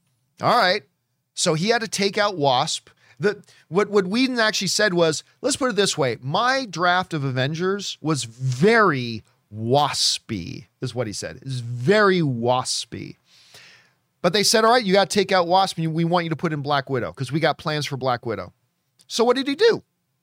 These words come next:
He made a great movie with Black Widow. He didn't make a bad movie and then ex-, then make an excuse that's because, "Well, they made me put in Black Widow." No, I get it. The studio wanted Sam Raimi to ha-, they, the studio wanted Venom in their third Spider-Man movie.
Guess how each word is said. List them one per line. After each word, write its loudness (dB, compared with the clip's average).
He 0
made 2
a 4
great 0
movie -2
with -4
Black 0
Widow. -2
He 0
didn't 0
make 0
a 0
bad 0
movie 0
and -2
then -4
ex-, -4
then 0
make -2
an -6
excuse -4
that's -4
because, -6
"Well, 4
they 0
made -2
me -4
put -4
in -4
Black 0
Widow." -2
No, 0
I 0
get 2
it. -2
The -2
studio 2
wanted 2
Sam -2
Raimi -2
to 2
ha-, -4
they, -4
the 4
studio 0
wanted 2
Venom 0
in -4
their 0
third -4
Spider-Man -4
movie. -18